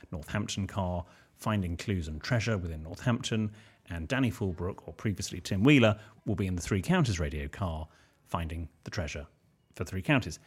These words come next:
Danny was on holiday. They needed someone to cover. No one, literally no one else was available.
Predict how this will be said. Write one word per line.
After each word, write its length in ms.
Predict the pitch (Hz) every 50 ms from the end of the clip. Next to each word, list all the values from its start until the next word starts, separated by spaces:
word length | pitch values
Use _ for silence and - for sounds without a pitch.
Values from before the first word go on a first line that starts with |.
| - _ - _
Danny 300 | - 156 147 165 165 151
was 180 | 131 117 92 98
on 220 | 82 78 82 85 - -
holiday. 640 | - - 147 127 127 120 - 131 123 120 120 120 117 117 - _ _
They 120 | - 98 101
needed 360 | 120 156 165 127 95 82 78
someone 340 | - - 90 76 71 76 78
to 100 | - -
cover. 480 | - - 101 95 85 98 87 87 87 - - - - - _ _ -
No 260 | 117 123 156 170 151
one, 180 | 127 117 110 104
literally 600 | 104 120 131 139 151 - - 151 131 107 107 110
no 220 | 98 98 92 92 90
one 140 | 87 85
else 260 | 85 80 80 - - -
was 140 | 104 80
available. 560 | 82 80 80 80 76 73 80 - 90 80 82